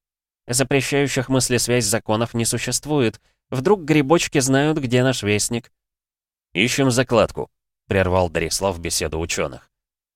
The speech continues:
Выпустили два дрона-разведчика, запрограммировав их на поиск странного радиовсплеска. Уселись поплотнее перед виомами обзора.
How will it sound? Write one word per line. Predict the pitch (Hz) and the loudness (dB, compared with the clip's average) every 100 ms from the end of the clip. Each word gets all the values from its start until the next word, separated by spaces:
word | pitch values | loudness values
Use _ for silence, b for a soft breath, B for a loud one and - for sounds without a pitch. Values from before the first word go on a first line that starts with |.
| _ | _
Выпустили | 98 131 139 139 - 120 110 | -6 -4 -2 -2 0 0 0
два | 101 110 | 0 0
дрона-разведчика, | 107 107 104 101 90 117 - 123 123 | 2 0 2 0 0 -4 -4 -4 -4
запрограммировав | 107 98 98 90 92 101 95 92 - | -4 -2 0 0 0 2 2 2 0
их | 110 104 | -6 -2
на | 90 | -4
поиск | - 95 98 - | -2 -2 -2 -4
странного | - 95 90 90 87 | -2 0 0 0 0
радиовсплеска. | 85 82 85 - - 87 73 - - - _ _ _ - | 0 0 -2 -4 -6 -4 -4 -6 -10 -20 _ _ _ -6
Уселись | 92 147 123 - | 0 2 2 0
поплотнее | 107 - 90 - 117 113 | -2 0 -2 0 -2 0
перед | 95 87 | 0 0
виомами | 82 85 90 87 87 | 0 0 0 0 0
обзора. | 85 85 98 87 | -2 0 0 0